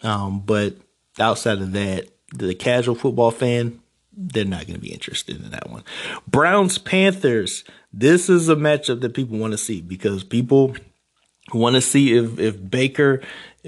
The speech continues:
Baker's been talking all this mess. "Oh, I won't, you know, I'm gonna, I'm gonna mess him up. I'm gonna come out and, you know, I feel underestimated. I got the chip." So people wanna see it.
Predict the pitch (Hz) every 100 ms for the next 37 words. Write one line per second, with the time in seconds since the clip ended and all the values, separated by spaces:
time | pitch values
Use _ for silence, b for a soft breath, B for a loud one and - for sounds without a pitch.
0 | 104 123 127 139 127 120 - 139 139 123
1 | 131 135 143 147 147 147 131 127 139 135
2 | 127 131 135 135 123 139 123 120 110 123
3 | 131 135 127 117 131 131 127 123 135 -
4 | 131 135 127 107 113 117 123 123 139 127
5 | 131 131 117 104 101 120 110 107 107 113
6 | 117 113 123 90 123 104 117 - 113 107
7 | 104 98 110 117 123 - - 147 139 -
8 | B B B - 117 110 170 151 160 175
9 | 175 - 214 233 156 104